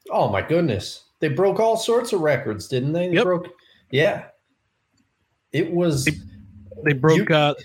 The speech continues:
Speaker 2: they, they broke the, they broke the record for, sorry to interrupt, the, the
Speaker 1: No, no.
Speaker 2: record for, record for most points in a season. They also broke the record for most wins in a season.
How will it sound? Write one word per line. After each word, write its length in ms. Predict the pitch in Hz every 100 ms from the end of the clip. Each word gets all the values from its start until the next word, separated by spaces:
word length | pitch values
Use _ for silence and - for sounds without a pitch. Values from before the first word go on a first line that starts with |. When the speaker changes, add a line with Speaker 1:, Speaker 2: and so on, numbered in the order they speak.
| -
Speaker 2:
they, 160 | 151 143
they 140 | 151 147
broke 260 | 147 147
the, 280 | 147 139 135
they 100 | 139
broke 240 | 135 147 -
the 240 | 135 135
record 380 | 127 160 175 156
for, 320 | - 151 135
sorry 240 | - 156 131
to 40 |
interrupt, 280 | 123 127 131
the, 160 | 131 123
the 180 | 127 127
Speaker 1:
No, 280 | 156 214
no. 200 | 123 208
Speaker 2:
record 240 | 160 165 165
for, 200 | 165 156 - - _ -
record 180 | 226
for 100 | -
most 300 | 165 170 202
points 320 | - 214 214 185
in 80 |
a 40 | 180
season. 460 | - 143 135 165 - _ _ _
They 80 | 139
also 200 | 143 156
broke 200 | 135 156
the 80 | 139
record 240 | 139 139
for 100 | -
most 240 | 139 135 -
wins 340 | 135 233 262
in 80 | 170
a 60 | 135
season. 480 | - 135 131 131